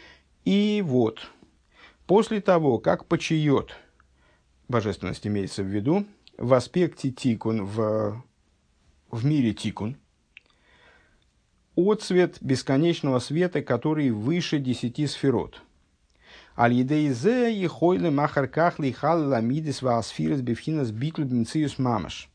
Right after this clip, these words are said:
После этого способны объединяться Мидейс и Сфирейс образом в аспекте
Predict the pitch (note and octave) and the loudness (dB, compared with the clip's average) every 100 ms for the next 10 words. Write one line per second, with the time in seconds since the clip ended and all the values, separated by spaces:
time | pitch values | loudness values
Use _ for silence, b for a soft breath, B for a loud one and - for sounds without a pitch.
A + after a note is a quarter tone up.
0 | _ B B B B _ D#3 D#3+ D#3 C3 | _ B B B B _ 2 2 4 4
1 | G2 G#2 B2+ F#3 - _ - - - C3 | 2 0 0 -2 -6 _ -18 -8 2 4
2 | - F3+ A2+ G#2+ F#2+ - - - - B2 | 4 2 2 -2 -4 -8 -16 -18 -4 -2
3 | B2+ B2 C#3 D3 A2 - A2+ A2 C#3+ B2 | 0 2 2 4 0 -2 -2 0 0 0
4 | G2+ F#2 - - A2+ - G#3+ B3 C3 - | -2 -4 -8 -6 -6 -2 0 2 0 -2
5 | - - b b b b b - F3 G3+ | -10 -20 b b b b b 4 6 6
6 | D#3 D#3 D3+ D3+ - - _ - - - | 4 4 0 -4 -14 -20 _ -20 -14 -12
7 | - - - - C3+ B2 - D#3 C#3 - | -12 -18 -20 -18 0 0 2 0 0 2
8 | A#2+ G#2 | 2 2